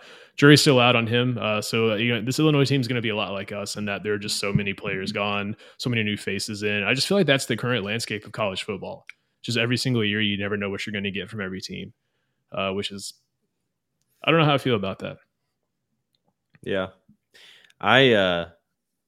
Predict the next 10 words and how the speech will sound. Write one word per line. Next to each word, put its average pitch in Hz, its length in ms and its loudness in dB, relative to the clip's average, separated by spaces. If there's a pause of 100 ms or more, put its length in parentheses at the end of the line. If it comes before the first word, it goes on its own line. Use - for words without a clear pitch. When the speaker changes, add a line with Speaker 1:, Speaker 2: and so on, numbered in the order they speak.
(160)
Speaker 2:
yeah, 117 260 2
on, 139 220 4
I 123 200 4
don't 180 140 6
know, 151 140 6
honestly, 127 380 4
and 113 80 4
I, 113 280 4
I - 20 0
don't, 131 320 2